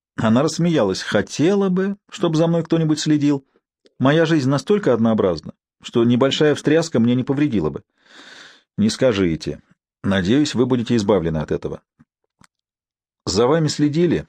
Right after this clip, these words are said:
и следил за вами я, поэтому ты и опоздал. Несколько дней назад сопровождал вас вечером до дома, а сегодня сел вам на хвост, когда вы вышли, и был в метро, и всюду».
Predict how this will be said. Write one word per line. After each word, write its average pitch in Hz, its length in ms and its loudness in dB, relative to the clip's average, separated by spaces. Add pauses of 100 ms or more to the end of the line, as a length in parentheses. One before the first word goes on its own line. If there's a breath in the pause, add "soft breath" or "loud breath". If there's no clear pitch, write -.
(420)
и 101 80 0
следил 113 320 2
за 120 120 2
вами 151 180 2
я, 85 320 -2 (520)
поэтому 117 380 2
ты 120 100 0
и - 20 4
опоздал. 110 520 0 (1000 soft breath)
Несколько 147 480 0
дней 135 200 0
назад 135 440 0 (560)
сопровождал 120 600 2
вас 120 160 0
вечером 120 360 0
до 117 100 4
дома, 156 360 0
а 113 60 0
сегодня 139 420 0
сел 143 220 0
вам 127 180 0
на 123 80 0
хвост, 131 340 -2 (140)
когда 113 320 2
вы 120 100 2
вышли, 120 440 -2 (140)
и 120 80 -2
был 143 160 2
в 110 80 -2
метро, 139 360 0
и 127 100 0
всюду». 131 440 -2